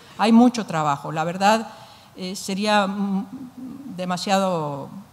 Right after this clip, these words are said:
tonto para mí decirles, "Este", no. Hay mucho. Lean, ah, eh, los mismos, las mismas, eh, introducciones, estudios introductorios a las ediciones del Quijote te dan una cantidad de pistas sobre la novela moderna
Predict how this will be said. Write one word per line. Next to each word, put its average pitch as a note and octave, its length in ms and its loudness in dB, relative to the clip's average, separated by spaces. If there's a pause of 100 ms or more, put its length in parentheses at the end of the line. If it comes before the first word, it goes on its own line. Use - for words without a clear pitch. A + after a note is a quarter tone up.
(140)
tonto F#3+ 400 2
para F3 200 2
mí F#3 220 -4
decirles, F#3 680 -6 (320)
"Este", A3+ 380 0 (100)
no. E3+ 180 -2 (540)
Hay G3+ 160 2
mucho. G#3 340 2 (260)
Lean, F#3+ 520 2
ah, F3 180 2
eh, F#3 340 -8
los F#3 200 -4
mismos, C#4 480 2
las G3+ 160 -2
mismas, C#4 800 -4
eh, G3 560 -14 (120)
introducciones, G3+ 720 -8
estudios A3+ 320 -10
introductorios G#3 680 -6
a F#3 60 -6
las F3+ 180 -6
ediciones F#3 760 -6 (960)
del F3+ 180 -8
Quijote A3 500 -6 (480)
te G3 100 -8
dan G3 180 2
una A3+ 160 -2
cantidad G3+ 300 -6
de G3 60 -6
pistas G#3 520 -10
sobre A3 320 -8
la F#3+ 120 -4
novela E3+ 360 -6
moderna C#3+ 340 -12